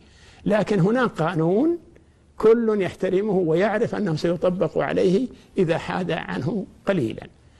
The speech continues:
لكن نحن هنا ليس عندنا مع الأسف الشديد هذا القانون. عندما يقول رجل وأعرف أنه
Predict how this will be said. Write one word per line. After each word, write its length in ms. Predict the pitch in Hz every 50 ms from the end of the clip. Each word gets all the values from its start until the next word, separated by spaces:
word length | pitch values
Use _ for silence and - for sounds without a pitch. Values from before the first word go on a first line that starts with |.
| - - -
لكن 280 | - 190 175 - 220 226
نحن 240 | 262 240 233 240 180
هنا 340 | 156 143 170 151 165 185
ليس 260 | 240 294 320 - - 165
عندنا 340 | 165 175 175 156 147 139
مع 160 | 135 - 139 -
الأسف 260 | 135 120 - - 123
الشديد 520 | 113 - - 165 156 196 185 196 202 - - - - - - -
هذا 220 | - 214 208 190 202
القانون. 520 | 156 - - 165 175 160 147 139 123 - - - - - - - - -
عندما 400 | - 170 185 202 202 208 214 220
يقول 320 | 220 202 - - 226 196 156
رجل 340 | 165 190 175 143 123 - -
وأعرف 460 | - 85 - - - 156 - - 156
أنه 260 | 151 143 139 -